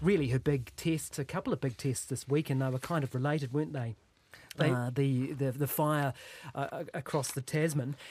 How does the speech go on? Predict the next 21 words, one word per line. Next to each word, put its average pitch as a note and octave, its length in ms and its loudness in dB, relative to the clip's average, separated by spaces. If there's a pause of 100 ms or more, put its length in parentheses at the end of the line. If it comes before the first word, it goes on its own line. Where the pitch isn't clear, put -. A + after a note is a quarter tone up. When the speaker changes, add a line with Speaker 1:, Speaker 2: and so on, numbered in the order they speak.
(300)
Speaker 1:
and D#3 220 6
Speaker 2:
<laughs> - 0 -
Yes. C#3 100 6
Speaker 1:
how D#3 180 4
she E3 200 0
would, C#3+ 280 2
um, D3 300 2
handle D3+ 480 0
her D3 260 4
M C#3+ 140 4
P D#3 280 2
who D3+ 80 2
had C#3 120 0
been D3+ 180 4
at D3+ 80 -4
the C#3+ 60 -8
centre F3 300 0
of D3 100 -4
that. A#2+ 200 -4 (280)
Speaker 2:
We've E3+ 240 2
got, F#3 240 2